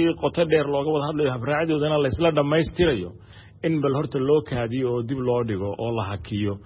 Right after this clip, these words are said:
ee, doorashada dambe ee muxuu ahaayey intii ka dambeysay siddeeddii, ee, kursi ee la qabtay. Marka taa un bay ku salaysan tahay,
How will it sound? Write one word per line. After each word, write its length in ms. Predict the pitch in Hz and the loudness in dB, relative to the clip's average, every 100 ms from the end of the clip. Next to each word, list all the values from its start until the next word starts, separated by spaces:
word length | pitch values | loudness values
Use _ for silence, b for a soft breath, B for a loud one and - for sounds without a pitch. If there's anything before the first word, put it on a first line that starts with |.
| B B | B B
ee, 180 | - 104 | -2 0
doorashada 560 | 107 113 113 - 131 107 | 0 0 0 -2 -2 -2
dambe 280 | 95 107 110 | -2 -2 -2
ee 120 | 104 | -4
muxuu 220 | 98 113 | -4 -4
ahaayey 320 | 101 98 101 104 - | -2 0 -2 -2 -4
intii 240 | 107 110 | -6 -4
ka 80 | 139 | -4
dambeysay 500 | 107 98 95 110 101 | -4 -4 -6 -4 -6
siddeeddii, 560 | - 101 127 101 104 104 101 B B - | -6 -4 -2 -2 -4 -6 -8 B B -8
ee, 160 | 98 98 | -6 -4
kursi 300 | 104 - 113 | -6 -4 -2
ee 100 | 90 | -2
la 100 | 82 | -4
qabtay. 320 | 82 - - - B B | -10 -6 -6 -6 B B
Marka 240 | - 147 | -4 -2
taa 200 | 135 170 175 | 2 2 2
un 60 | |
bay 100 | 170 | 0
ku 100 | - | -4
salaysan 480 | 151 135 123 135 139 | -2 2 2 0 -4
tahay, 260 | 120 117 | -2 -2